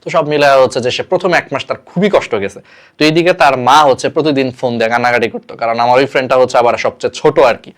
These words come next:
পরিবারের সবচেয়ে ছোট ছেলে তো, সবচেয়ে আদরের আর কি। তোর মা, তার মা হচ্ছে ওই দিন খুব ফোন দিয়ে কান্নাকাটি করতো, "বাবা তুই চলে আয়, তোকে প্রাইভেট মেডিকেলে ভর্তি করায় দেই আমরা,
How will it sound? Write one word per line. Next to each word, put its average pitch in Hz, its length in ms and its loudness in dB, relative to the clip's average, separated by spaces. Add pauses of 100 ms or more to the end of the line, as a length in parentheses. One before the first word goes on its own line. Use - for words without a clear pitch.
(460)
পরিবারের 123 340 0
সবচেয়ে 104 280 -10
ছোট 139 200 -6
ছেলে 123 280 -2
তো, 127 240 -2
সবচেয়ে 123 300 0
আদরের 127 300 2
আর 104 120 -2
কি। - 120 -20 (300)
তোর 185 140 -2
মা, 160 240 4 (320)
তার 131 220 2
মা 135 140 4
হচ্ছে 123 240 0
ওই 120 60 -2
দিন 117 160 -8
খুব 113 240 -12
ফোন 120 160 -6
দিয়ে 117 120 0
কান্নাকাটি 123 360 2
করতো, 113 260 -4
"বাবা 110 220 2
তুই 110 160 -6
চলে 123 280 0
আয়, 110 320 0 (340)
তোকে 110 180 -8
প্রাইভেট 117 380 -2
মেডিকেলে 117 360 -4
ভর্তি 110 260 -10
করায় 113 260 0
দেই 110 480 -6
আমরা, 107 380 -8